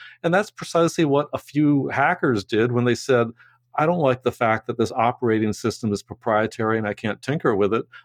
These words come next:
I'm gonna create Linux." And of course, that grew over time and became a significant computer operating system.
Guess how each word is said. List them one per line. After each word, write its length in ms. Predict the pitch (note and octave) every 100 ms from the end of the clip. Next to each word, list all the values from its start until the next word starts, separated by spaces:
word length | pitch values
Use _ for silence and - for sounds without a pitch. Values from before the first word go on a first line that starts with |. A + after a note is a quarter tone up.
| -
I'm 160 | C#3 D#3
gonna 140 | D3+
create 340 | - C#3 C3+ C#3
Linux." 580 | C#3 F#3 G#2 - - - _ - _ -
And 280 | C#3+ C3 B2
of 120 | -
course, 440 | C3+ B2 - - _ A#2
that 220 | A#2 - _ -
grew 280 | C3 A#2+ A2+
over 200 | G#2+ G#2
time 440 | - A2 A2 B2+
and 160 | B2+ A2+
became 400 | - B2 A#2 A2+
a 60 |
significant 760 | - G2+ A2 A2 A#2 - G#2 -
computer 400 | A2+ A2+ G#2+ G2+
operating 500 | C3 - G#2+ F#2+ G2+
system. 440 | - G2 - A2+